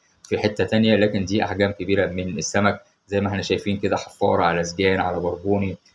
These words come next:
على صرع شبيه ال-، المرجان، والشروات دي كلها،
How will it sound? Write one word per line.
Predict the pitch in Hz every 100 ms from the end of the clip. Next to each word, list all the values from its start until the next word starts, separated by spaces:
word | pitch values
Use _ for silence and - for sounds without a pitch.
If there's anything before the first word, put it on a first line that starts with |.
| _ -
على | 98 110 107 104
صرع | 120 110 104
شبيه | 101 92 104 107 - 95
ال-، | 90 92 90 90 87 87 82
المرجان، | 95 92 92 101 113 110 104
والشروات | 107 101 - 104 98 117
دي | 107 113
كلها، | 98 95 107 110 -